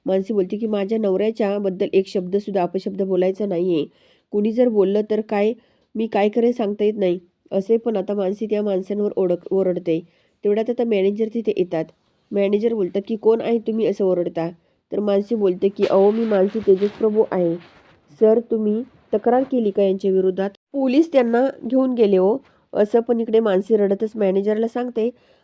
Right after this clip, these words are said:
आणि रिक्वेस्ट करण्यासाठी खूप हात जोडत असते. "तुम्ही सर, एवढी जी काही तुम्ही तेजसवर केस केलेली आहे, तेवढी फक्त प्लीज मागं घ्या ना, एवढंच मला तुमचं सांगणं आहे," असं मानसी या मॅनेजरला बोलते. तर मॅनेजर बोलतात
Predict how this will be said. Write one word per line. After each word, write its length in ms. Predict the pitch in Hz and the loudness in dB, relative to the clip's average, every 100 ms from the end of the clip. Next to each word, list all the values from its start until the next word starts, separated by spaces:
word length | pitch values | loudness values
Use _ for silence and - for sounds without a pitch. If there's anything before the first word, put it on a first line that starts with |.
| - | -6
आणि 180 | 214 220 | 0 2
रिक्वेस्ट 380 | 214 220 233 254 | 4 2 2 0
करण्यासाठी 580 | 214 190 214 240 226 233 | 0 0 -2 -2 -4 -4
खूप 220 | 247 233 | -6 -4
हात 100 | 233 202 | -4 0
जोडत 260 | 202 185 185 | 0 0 -2
असते. 320 | 180 - 165 180 _ _ - | -4 -4 -4 -6 _ _ -6
"तुम्ही 240 | 226 240 | -2 -2
सर, 320 | 269 254 226 247 226 | -2 0 2 0 0
एवढी 340 | 220 226 247 247 _ _ _ _ - | 0 0 -4 -8 _ _ _ _ -14
जी 160 | 214 220 | -8 -2
काही 400 | 247 233 233 226 _ _ 233 | 0 2 0 -4 _ _ -10
तुम्ही 200 | 240 262 | -4 2
तेजसवर 420 | 247 214 233 254 247 | 4 2 2 0 0
केस 220 | 214 214 - | 4 2 2
केलेली 320 | 240 240 233 | -4 2 4
आहे, 180 | - 233 | 4 2
तेवढी 260 | 226 214 220 | 2 0 -2
फक्त 180 | 233 233 | 0 0
प्लीज 240 | 220 226 | -2 -4
मागं 300 | 226 175 196 | -2 0 0
घ्या 160 | 202 202 | 0 0
ना, 100 | 190 | 2
एवढंच 360 | 175 190 202 | 2 2 0
मला 180 | 220 220 | 0 -2
तुमचं 280 | 220 220 233 | -2 -8 -8
सांगणं 340 | 233 190 185 185 | -4 -2 -2 -4
आहे," 220 | 175 160 160 - _ _ | -2 -2 -4 -10 _ _
असं 220 | - 202 | -4 -2
मानसी 440 | 226 196 180 185 220 | 0 0 -2 -2 0
या 180 | 185 196 - _ _ _ _ _ _ - | 0 0 -8 _ _ _ _ _ _ -4
मॅनेजरला 560 | 208 190 202 214 220 | 0 2 2 2 0
बोलते. 360 | 214 190 180 180 180 | 0 0 0 0 0
तर 80 | |
मॅनेजर 420 | 202 190 190 196 214 | 0 2 2 2 0
बोलतात 340 | 202 180 180 | -2 -2 -4